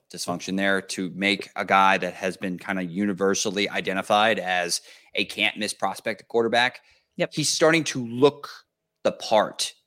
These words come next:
Speaker 1: with Doug Peterson. You just see it in the first two games, like, the first four or five drives we've seen of him in two thousand twenty-two, he looks like a different guy. So I'm definitely excited about what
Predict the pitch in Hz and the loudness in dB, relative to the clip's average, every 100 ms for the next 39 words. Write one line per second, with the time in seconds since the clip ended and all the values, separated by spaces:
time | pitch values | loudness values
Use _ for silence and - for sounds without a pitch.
0 | _ 113 110 - 110 92 - 98 98 - | _ -2 0 2 2 2 -2 0 0 -2
1 | 92 85 82 - _ 135 160 170 - - | -2 -4 -10 -14 _ -4 0 2 2 2
2 | 165 139 117 - 139 - - 151 117 117 | 2 0 -4 -2 0 0 -2 0 2 2
3 | 110 92 104 110 - 233 202 - - 254 | 2 0 -8 -10 0 4 4 2 -4 4
4 | 220 185 - 185 170 135 127 127 131 120 | 8 8 6 4 4 4 2 6 6 6
5 | 95 104 - 123 107 98 98 95 - _ | 2 -8 -4 -4 -4 -4 -4 -4 -8 _
6 | - 110 127 110 110 98 92 107 101 - | -16 -8 -4 2 2 2 -4 -6 -6 -4
7 | 98 - 143 123 139 - 123 101 104 - | -6 -6 -6 -2 -2 -4 -8 -6 -6 -6
8 | 92 - 95 - - - _ _ - 107 | -10 -8 -10 -10 -16 -20 _ _ -2 4
9 | 127 139 120 139 131 117 113 107 98 - | 6 6 4 4 4 -2 -2 -2 -4 -8
10 | 110 - - 117 110 98 98 87 - - | -8 -4 2 4 4 2 0 -2 -6 -20
11 | _ 92 101 107 - - | _ -6 2 2 2 -6